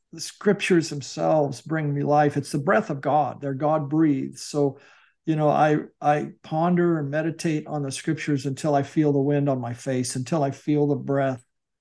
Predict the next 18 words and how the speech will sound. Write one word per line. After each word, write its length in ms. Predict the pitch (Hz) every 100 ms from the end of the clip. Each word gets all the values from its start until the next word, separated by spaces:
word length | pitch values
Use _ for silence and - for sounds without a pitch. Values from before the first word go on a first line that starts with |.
| -
blow 240 | 147 160
upon 420 | 151 151 151 147 147
me. 160 | 143
And 120 | 139
I 80 | 143
know 320 | 151 156 151
that 260 | 143 143 - -
I've, 320 | 143 135 131 -
I've 240 | 139 135
touched 420 | - 151 147 -
God 520 | 170 147 139 135 139 -
through 160 | - 156
his 200 | 143 139
word. 500 | 143 143 143 139 - _ _ _ _ _ _ -
Uh, 280 | 147 139 - -
so 300 | - 170 151
the 120 | 151
scriptures, 840 | - - 185 - 143 120 - -